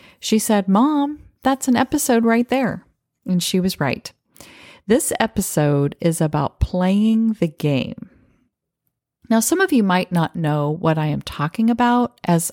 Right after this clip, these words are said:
I didn't understand this concept when I was a young person. I actually don't think I embraced it until later adulthood.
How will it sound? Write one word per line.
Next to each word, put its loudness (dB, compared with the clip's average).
I 2
didn't -2
understand 0
this -4
concept -2
when 0
I 0
was -6
a -2
young -2
person. -4
I 2
actually 0
don't 0
think 0
I 4
embraced 0
it -2
until 0
later 2
adulthood. -4